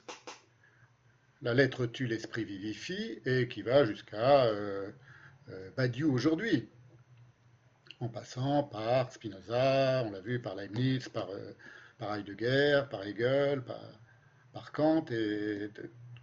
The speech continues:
tous ces gens-là, lorsqu'ils ont, se sont exprimés, euh, pas trop abondamment, hormis Spinoza, sur le judaïsme et sur la, ce qu'ils pouvaient savoir,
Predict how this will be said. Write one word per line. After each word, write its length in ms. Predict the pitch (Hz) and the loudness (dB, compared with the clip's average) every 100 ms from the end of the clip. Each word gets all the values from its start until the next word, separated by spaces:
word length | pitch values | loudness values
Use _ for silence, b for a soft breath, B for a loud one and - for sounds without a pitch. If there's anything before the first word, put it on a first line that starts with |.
| - | -8
tous 140 | 185 | -6
ces 180 | - 165 | 2 4
gens-là, 320 | 139 147 147 - | 6 10 8 8
lorsqu'ils 420 | 143 147 147 127 | 2 2 -2 0
ont, 100 | 143 | 0
se 140 | 139 135 | 0 0
sont 160 | 147 | 0
exprimés, 640 | 131 - 139 139 143 113 90 B B B B - | 0 0 2 6 8 6 2 B B B B -8
euh, 500 | 107 107 104 101 110 - | -4 -2 -2 -4 -4 2
pas 140 | 131 120 | 4 4
trop 360 | - - 127 | 2 -2 2
abondamment, 720 | 117 110 110 165 226 - - - - - - | 2 2 6 8 8 4 2 -10 -12 -8 0
hormis 380 | 139 113 127 120 | 2 4 2 2
Spinoza, 680 | - 117 123 156 214 131 B B B - | 0 0 6 10 12 10 B B B -10
sur 540 | - 151 156 135 101 | -4 6 8 10 8
le 120 | 113 | 4
judaïsme 600 | 110 98 110 180 220 143 110 | 2 2 4 6 4 2 0
et 60 | |
sur 180 | - 110 | 0 -2
la, 100 | 110 | -2
ce 120 | - | -2
qu'ils 160 | - - | -12 -4
pouvaient 260 | 135 131 | 4 4
savoir, 840 | 117 - 131 110 135 127 120 104 | 4 6 6 10 12 12 12 8